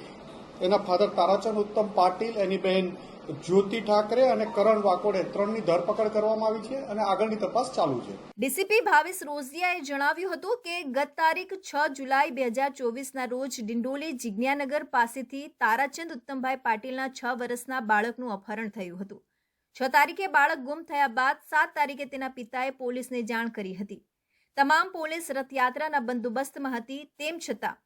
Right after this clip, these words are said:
Speaker 2: સાત તારીખથી સુરત ક્રાઇમ બ્રાન્ચની ટીમ અને ડિંડોલી પોલીસની ટીમ રાત દિવસ આમાં મહેનત કરતા હતા. આ તપાસ દરમિયાન સી સી ટી વી ફૂટેજ વગેરેનું એનાલિસિસ કરતા ખબર પડી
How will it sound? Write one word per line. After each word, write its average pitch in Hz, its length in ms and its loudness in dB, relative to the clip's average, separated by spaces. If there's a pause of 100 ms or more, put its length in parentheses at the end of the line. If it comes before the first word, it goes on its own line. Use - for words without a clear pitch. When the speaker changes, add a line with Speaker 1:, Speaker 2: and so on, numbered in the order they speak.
(220)
Speaker 2:
સાત 339 340 6
તારીખથી 320 460 0
સુરત 277 420 -6
ક્રાઇમ 262 300 -4
બ્રાન્ચની 254 420 -2
ટીમ 269 320 -6
અને 233 220 -2
ડિંડોલી 262 440 -2
પોલીસની 262 480 -6
ટીમ 277 320 -8 (380)
રાત 302 340 4
દિવસ 302 400 -4 (640)
આમાં 302 400 4
મહેનત 311 380 -2
કરતા 214 320 -4
હતા. - 180 -16 (600)
આ 220 120 -6
તપાસ 320 400 4
દરમિયાન 339 380 -6
સી 349 80 -12
સી 320 160 -12
ટી 311 120 -14
વી 311 140 -12
ફૂટેજ 330 400 -10
વગેરેનું 294 640 0
એનાલિસિસ 285 640 -2
કરતા 294 280 -2
ખબર 254 340 0
પડી 311 340 -2